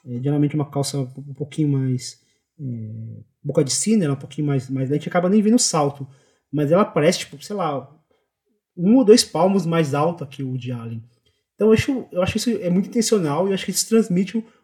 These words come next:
o tamanho dessa personagem e o quanto ela é um, uma personagem que desafia o personagem do Woody Allen o tempo todo. É, o, ele se sente ameaçado, se sente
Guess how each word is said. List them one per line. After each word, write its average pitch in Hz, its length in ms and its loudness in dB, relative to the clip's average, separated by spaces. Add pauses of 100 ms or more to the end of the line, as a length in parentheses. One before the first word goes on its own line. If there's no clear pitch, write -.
(140)
o 165 60 -18
tamanho 170 560 6
dessa 233 160 2
personagem 165 520 -4
e 180 60 2
o 175 60 0
quanto 214 480 2
ela 165 360 0 (600)
é 175 160 6
um, 247 120 6 (120)
uma 160 240 2
personagem 165 420 -2
que - 80 -14
desafia 185 720 0 (240)
o 160 80 -14
personagem 160 420 -2
do 185 40 2
Woody 151 160 0
Allen 170 300 -2
o 202 80 -12
tempo 180 500 -2 (340)
todo. 147 200 -4
É, 147 360 -4
o, 156 80 -10 (320)
ele 180 180 2
se 185 60 -6
sente 208 240 4 (140)
ameaçado, 180 800 -2 (360)
se - 100 -20
sente 165 220 -2